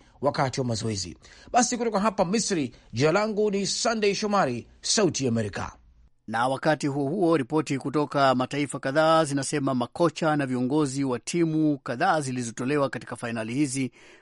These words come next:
Speaker 2: wameona kibarua kikiota majani haraka sana. Miongoni mwa makocha walioachishwa kazi ni pamoja na Javier Aguero wa Misri, pamoja na benchi lake lote la ufundi,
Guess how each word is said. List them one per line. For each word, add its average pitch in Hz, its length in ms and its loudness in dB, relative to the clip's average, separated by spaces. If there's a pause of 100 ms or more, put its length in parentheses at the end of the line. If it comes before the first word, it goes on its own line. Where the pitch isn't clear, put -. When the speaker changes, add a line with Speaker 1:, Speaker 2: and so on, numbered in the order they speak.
(100)
Speaker 2:
wameona 120 440 -2
kibarua 123 500 -2
kikiota 120 500 -8
majani 120 400 0
haraka 120 400 -2
sana. 143 500 -2 (440)
Miongoni 110 400 -2
mwa 117 140 0
makocha 127 480 -2
walioachishwa 110 460 -6
kazi 147 340 0
ni 131 100 0
pamoja 123 440 -4
na 110 140 -2
Javier 123 440 -2
Aguero 127 400 -4
wa 113 220 -2
Misri, 170 480 -2 (520)
pamoja 117 560 -4
na 113 100 -4
benchi 113 340 -6
lake 123 360 -6
lote 131 520 -4
la 147 100 -4
ufundi, 160 520 2